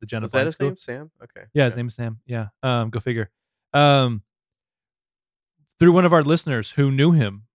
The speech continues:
Speaker 1: from high school,
Speaker 2: Mm-hmm.
Speaker 1: like, I, I got to speak to him briefly via, like, Facebook Messenger, and he was a really nice guy, and just, we couldn't figure out the timing of to have a chat at the time.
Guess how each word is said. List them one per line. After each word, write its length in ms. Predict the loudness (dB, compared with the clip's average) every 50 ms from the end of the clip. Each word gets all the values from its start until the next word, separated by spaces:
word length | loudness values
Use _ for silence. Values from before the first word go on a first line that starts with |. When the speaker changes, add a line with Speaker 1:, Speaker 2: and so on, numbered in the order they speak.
| _ _ -6
Speaker 1:
from 120 | -4 -2
high 160 | 0 0 0
school, 540 | -2 -4 -6 -6 -4 -4 -2 -4 -6 -10 -12 -16
Speaker 2:
Mm-hmm. 160 | -16 -12 -8
Speaker 1:
like, 180 | -8 -8 -6 -6
I, 200 | -6 -6 -6 -8 -8
I 100 | -6 -4
got 160 | -4 -6 -6
to 60 | -8
speak 180 | -8 -8 -8 -6
to 80 | -6
him 80 | -6 -4
briefly 340 | -4 -4 -4 -4 -4 -6 -6
via, 220 | -6 -8 -12 -12 -12 -16
like, 140 | -20 -20 -16 _ -8
Facebook 340 | -8 -6 -6 -8 -10 -10 -10
Messenger, 480 | -10 -12 -12 -12 -14 -14 -12 -10 -10
and 100 | -8 -6
he 60 | -6
was 120 | -6 -6 -6
a 60 | -6
really 160 | -6 -4 -4
nice 220 | -4 -4 -6 -8 -8
guy, 300 | -6 -6 -4 -4 -4 -6
and 100 | -8 -8
just, 180 | -10 -14 -16 _ _ _ _ -16
we 80 | -16
couldn't 220 | -10 -8 -8 -6 -6
figure 160 | -6 -6 -6 -8
out 60 | -8
the 60 | -10
timing 360 | -14 -14 -12 -10 -10 -8 -10 -10
of 80 | -12
to 60 | -12
have 160 | -14 -14 -14 -14
a 80 | -16 _
chat 240 | -16 -14 -12 -12 -12
at 80 | -14 _
the 60 | _
time. 340 | -12 -10 -10 -10 -10 -12